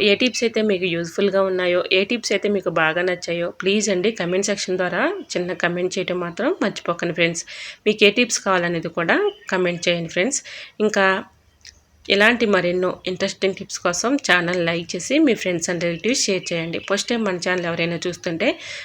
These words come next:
ప్లీజ్ అండి ప్రీవియస్ వీడియో చూసి మీకు నచ్చితేనే ఛానల్ని సబ్స్క్రైబ్ చేసుకోండి. ఇంతవరకు మన ఛానల్ని ఎంతగానో ఆదరించి సపోర్ట్ చేసి సబ్స్క్రైబ్ చేస్తున్న ప్రతి ఒక్కరికి కూడా చాలా చాలా థ్యాంక్స్ అండి.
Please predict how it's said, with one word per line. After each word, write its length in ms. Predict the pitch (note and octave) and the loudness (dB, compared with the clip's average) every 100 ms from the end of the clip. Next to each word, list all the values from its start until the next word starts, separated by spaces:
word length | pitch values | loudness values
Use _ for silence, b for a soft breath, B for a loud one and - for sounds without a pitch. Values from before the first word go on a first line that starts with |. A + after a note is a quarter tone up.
| B | B
ప్లీజ్ 280 | G3+ G#3+ A3+ | 2 4 6
అండి 200 | G3 F3+ | 4 2
ప్రీవియస్ 560 | A#3 G3+ G#3 A3 G#3 F3+ | 0 2 2 0 -2 0
వీడియో 240 | F3 E3+ E3+ | 0 0 -2
చూసి 280 | F3+ F3 C#4 | -4 0 2
మీకు 220 | D#4+ - | 2 2
నచ్చితేనే 400 | F3+ - F#3+ F#3+ | -4 -2 0 0
ఛానల్ని 440 | F3+ F#3+ F3 F3+ C#4 | 0 -2 -2 0 0
సబ్స్క్రైబ్ 440 | A#3 - F3+ E3+ | -2 0 -2 -2
చేసుకోండి. 400 | E3+ E3 E3+ E3 | -4 -4 -4 -2
ఇంతవరకు 440 | - G#3 A#3 A#3 A#3 | -2 0 0 0 2
మన 180 | G3+ F3 | 2 2
ఛానల్ని 420 | F3+ E3+ F3+ F3 | 0 -2 -2 -4
ఎంతగానో 400 | F3 F3+ F3+ E3+ | -6 -2 -2 0
ఆదరించి 540 | E3 E3+ F3+ F#3 C#4+ E4+ B B B B | -2 -2 -2 0 0 -2 B B B B
సపోర్ట్ 380 | A3 G#3 C#4 C#4 | 2 4 4 4
చేసి 260 | G#3 G#3 | 2 2
సబ్స్క్రైబ్ 440 | G3 F#3+ - A3 G#3+ | 0 -2 0 0 0
చేస్తున్న 360 | F#3 E3+ F#3 E3+ | -4 -2 -4 -4
ప్రతి 320 | F3+ E3+ F3 | -6 -4 -2
ఒక్కరికి 440 | F3 - G3 G3 | -2 0 0 2
కూడా 220 | F3+ F#3+ B3+ | 0 0 0
చాలా 260 | G3 F3+ | -2 -4
చాలా 260 | - F3+ F#3+ | -2 -4 -4
థ్యాంక్స్ 340 | F#3+ E3 F3 F#3+ | -4 -6 -2 0
అండి. 220 | F3+ | 0